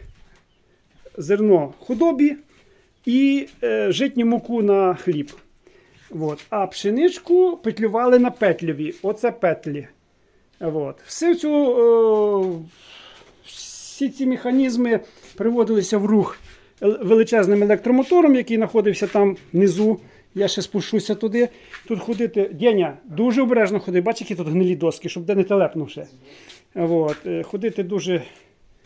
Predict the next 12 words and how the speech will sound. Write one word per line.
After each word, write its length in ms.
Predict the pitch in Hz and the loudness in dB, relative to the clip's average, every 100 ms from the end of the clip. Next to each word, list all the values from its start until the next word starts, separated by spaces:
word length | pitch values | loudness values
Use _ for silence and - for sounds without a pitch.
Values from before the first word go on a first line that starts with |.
| _ _ _ | _ _ _
дуже 240 | 180 175 180 | -6 -2 0
опасно. 640 | 190 320 311 - 277 240 - - - - _ _ _ _ _ - - - | 0 0 0 2 2 0 -6 -20 -20 -20 _ _ _ _ _ -20 -20 -6
І 80 | 208 | -2
так, 260 | - 311 - - - - - _ _ _ - | 2 2 0 -6 -10 -14 -20 _ _ _ -10
за 160 | - 269 | -2 0
порядком. 600 | 277 233 151 - 143 127 - - - | 2 2 2 -2 -10 -10 -16 -14 -8
Історія 400 | 196 302 302 262 | -4 -2 0 0
получиться 400 | 233 262 - 226 | -2 -6 -6 -8
дуже 220 | 196 196 | -6 -2
довга, 360 | 180 202 214 | 0 2 2
бо 120 | 233 190 | -2 -4
дуже, 280 | 226 214 | -6 -6